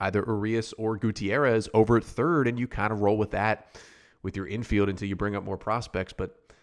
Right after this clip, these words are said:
it's a good question from Zach, and, and final answer is Jahmai Jones. But we'll get to our second mailbag question of the day here in just a second.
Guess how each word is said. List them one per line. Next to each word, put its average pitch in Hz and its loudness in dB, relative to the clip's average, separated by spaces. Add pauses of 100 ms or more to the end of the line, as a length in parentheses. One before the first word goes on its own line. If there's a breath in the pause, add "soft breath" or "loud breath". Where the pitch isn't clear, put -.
(200 soft breath)
it's - 0
a - 2
good 139 2
question 147 4
from 117 -4
Zach, 110 2
and, 95 -6
and 98 -10
final 107 0
answer 95 -6 (580)
is 92 -12 (120)
Jahmai 90 -10
Jones. - -14
But - 2 (220 loud breath)
we'll 185 4
get 175 0
to 151 -2
our 110 0
second - -6 (400)
mailbag 107 -4
question 92 -12 (260)
of 90 -12
the - -18
day 95 -4
here 92 -8 (460 soft breath)
in 120 -2
just - 2
a 110 -10
second. - -14